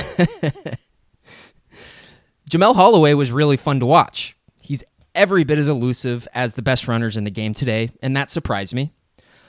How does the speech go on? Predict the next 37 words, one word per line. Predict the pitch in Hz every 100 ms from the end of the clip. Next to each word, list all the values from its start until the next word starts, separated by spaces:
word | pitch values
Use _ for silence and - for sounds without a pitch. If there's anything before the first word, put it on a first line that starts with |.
| _
Holloway | - 180 226 185 143 151 127
and | 131
fullback | - 151 151 139 120
Lydell | 110 131 151 127 110
Carr | - 160 120 117
paced | - 160 156 -
the |
Sooners' | 131 - 143 123
offense. | 117 90 82 76 - -
They | 123
by | 135 139
far | 123 - 151 139
touched | - 123 -
it | 117
the | 107
most. | 113 - - - _ _ _ _ _ _ _
But | 170 - _ _ _ _
I | 151
really | 123 190 277 233
felt | - 135 151 - -
O | 147
U's | 165 170 135
skill | - 117 139
talent | - 147 165 165 _ _ _
was | - 127 117
not | 170 -
particularly | 240 - 220 202 185 160
served | 131 - 131 131 113
well | 110 120 117
by | 110
their | 107
brand | 95 101 107 98
of | 87
offense. | 87 82 78 - - - _ _ _ _
Watching | - 143 202 277
it | 160
back, | 127 135 151 -